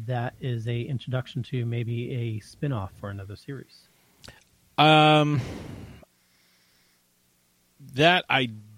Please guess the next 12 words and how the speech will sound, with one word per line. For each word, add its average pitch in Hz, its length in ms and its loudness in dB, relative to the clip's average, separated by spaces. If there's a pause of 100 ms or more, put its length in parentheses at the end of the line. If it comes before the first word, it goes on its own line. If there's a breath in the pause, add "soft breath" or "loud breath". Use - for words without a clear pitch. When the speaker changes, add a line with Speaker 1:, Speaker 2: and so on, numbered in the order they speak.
Speaker 2:
don't 131 240 2 (140)
think. 107 440 -4
I 113 160 -2
think 147 200 -6
they're 135 120 -2
gonna 123 200 -2
keep - 340 -8
them 120 200 2
with 117 140 -2
the 120 80 -2
Mandalorian 107 720 -2
'cause, 101 320 -6